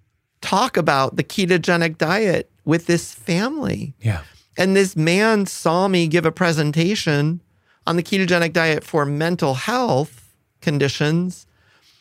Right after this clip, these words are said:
Speaker 1: and approached me like, "Eh, could that be an option for my son?" And I'm thinking, "How is it possible that this wasn't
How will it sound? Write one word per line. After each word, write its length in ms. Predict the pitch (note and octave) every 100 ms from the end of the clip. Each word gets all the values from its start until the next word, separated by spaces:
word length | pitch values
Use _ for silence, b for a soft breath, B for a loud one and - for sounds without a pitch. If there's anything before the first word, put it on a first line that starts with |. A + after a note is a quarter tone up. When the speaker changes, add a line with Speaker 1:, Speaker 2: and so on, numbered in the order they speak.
| b b _
Speaker 1:
and 300 | F3+ F3+ F3 -
approached 500 | E3 F#3+ A#3 - F#3+
me 260 | F3 D#3+
like, 280 | D3+ C#3+ -
"Eh, 200 | - C#3 -
could 160 | - D#3+
that 180 | D#3+ D#3
be 100 | D#3+
an 100 | D3+
option 360 | D3+ - D3+
for 120 | D#3+
my 160 | C3+ C3
son?" 360 | B2 F3 A3 D#4
And 140 | F3+
I'm 80 | D3+
thinking, 320 | E3 D3+ D3+ - -
"How 640 | - E3 F#3 G3 G3+ G3 G3 _ _ _ _ _
is 160 | - F3
it 140 | F3
possible 600 | - F#3 G#3 - F3+ G3 F3
that 420 | E3 D3 _ -
this 200 | D#3+ -
wasn't 560 | D#3+ F3+ E4 D#4+ D#3+